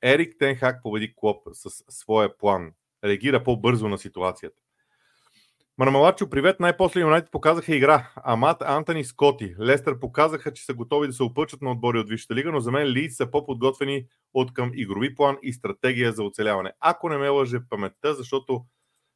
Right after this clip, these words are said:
а, днеска ви събитията бяха малко натоварени. Лийдс вече е първи в, а, а, в, а, Championship с тази победа, точно така. Така че и Лийдс трябва да поздравим в, а, а, този момент и,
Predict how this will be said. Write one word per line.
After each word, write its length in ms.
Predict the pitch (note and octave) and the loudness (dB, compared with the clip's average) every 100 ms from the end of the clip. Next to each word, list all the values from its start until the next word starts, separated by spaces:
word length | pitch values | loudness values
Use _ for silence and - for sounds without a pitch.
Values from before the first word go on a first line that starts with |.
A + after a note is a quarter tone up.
| _ _ | _ _
а, 260 | A2 A2 | 0 0
днеска 300 | A2 B2+ B2 | 0 -4 -6
ви 60 | G#2+ | -10
събитията 380 | - G#2+ B2+ G#2+ | -8 -8 -8 -4
бяха 260 | A#2+ B2 | -2 -2
малко 380 | A2 A2+ C#3 - | 0 2 2 0
натоварени. 540 | A#2 A2+ G#2+ C#3 D3 C3 | -6 -2 0 2 0 -2
Лийдс 240 | D3 B2 | -4 0
вече 300 | B2+ C3+ C#3 | 0 2 2
е 140 | C3+ | 2
първи 320 | - C#3 C3 A#2+ | 2 2 4 2
в, 160 | A2 - _ | 0 -2 _
а, 60 | G#2+ | 0
а, 300 | G2+ G2 F#2 F2 _ _ G2 F#2 F2+ | 2 2 0 -4 _ _ -16 -10 -8
в, 180 | F2 F#2+ - _ | -4 -6 -6 _
а, 40 | F#2 | -6
Championship 880 | F2+ - A#2+ A#2+ G#2+ - B2+ - | -6 -2 -2 0 -4 -6 -12 -12
с 220 | A2 - - _ _ _ _ _ _ _ _ _ G2 - | -14 -14 -20 _ _ _ _ _ _ _ _ _ -20 4
тази 220 | A2 G2+ | 4 4
победа, 400 | G2+ G2 B2 A#2+ | 0 4 4 2
точно 280 | A#2 - G2 | -4 -4 -12
така. 360 | - B2+ B2+ _ _ _ _ _ | -2 -2 -2 _ _ _ _ _
Така 260 | A#2 C3+ | 0 0
че 320 | C3 C3+ C3+ B2+ | 2 4 4 4
и 180 | B2+ A2 | -2 0
Лийдс 320 | B2 D#3+ - | -2 -4 -4
трябва 260 | C#3 C#3 C3 | 4 6 6
да 160 | A#2+ | 2
поздравим 600 | A#2+ G2+ G2+ G2+ B2 B2+ B2 | -4 -2 -2 0 -2 -4 -8
в, 260 | F#2+ G#2+ - _ | -4 -4 -4 _
а, 40 | G#2 | -2
а, 760 | G2 G2 F#2+ F#2+ - G2 F#2 F#2 | 0 0 0 -2 -4 -6 -4 -4
този 260 | A2 G2+ F#2+ | -2 -2 -4
момент 320 | F#2 A2 B2 | -6 -6 -6
и, 520 | A#2+ A2 G#2+ G#2+ G2+ | -6 -6 -4 -4 -4